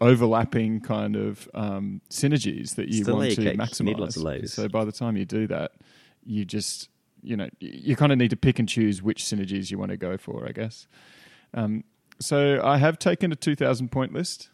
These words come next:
Speaker 1: Um, I've gone for, uh, <laughs> I applied a lot of what we spoke about um, so, for example, I've got two hordes of Braves, uh, which both started as spear spikes to hold the two flanks,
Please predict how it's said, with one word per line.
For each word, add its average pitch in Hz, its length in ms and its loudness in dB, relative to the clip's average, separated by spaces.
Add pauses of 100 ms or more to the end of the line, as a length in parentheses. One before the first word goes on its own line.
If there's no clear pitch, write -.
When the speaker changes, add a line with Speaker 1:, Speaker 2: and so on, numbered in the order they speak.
(240)
Speaker 1:
Um, 107 300 -8
I've 113 180 -8
gone 117 340 -4
for, 110 540 -6 (420)
uh, - 140 -4 (240)
<laughs> - 40 -20
I 143 100 6
applied 151 380 2
a 165 60 4
lot 131 220 4
of 160 100 0
what 165 140 2
we 156 80 2
spoke 131 320 -2
about 156 320 0 (360)
um, 120 200 0
so, 127 320 2
for - 120 -4
example, 120 640 0 (320)
I've - 120 -6
got - 180 -4
two 147 180 4
hordes 131 300 6
of 104 120 0
Braves, 135 540 4 (160)
uh, 113 160 4
which 113 260 -4
both 120 200 4
started 113 420 0
as 107 100 -4
spear 110 260 -2
spikes 139 520 -4 (120)
to 117 100 0
hold 110 260 2
the 113 60 -2
two 104 400 0
flanks, 110 420 0